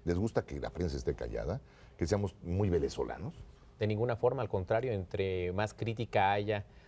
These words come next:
Speaker 2: a la actividad pública es como podemos mejorar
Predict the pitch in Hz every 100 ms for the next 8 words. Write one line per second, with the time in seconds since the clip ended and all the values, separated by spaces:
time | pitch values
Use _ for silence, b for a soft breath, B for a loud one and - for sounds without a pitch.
0 | B - 95 92 - 95 101 104 - 107
1 | 113 - 98 92 104 90 95 95 95 87
2 | 95 95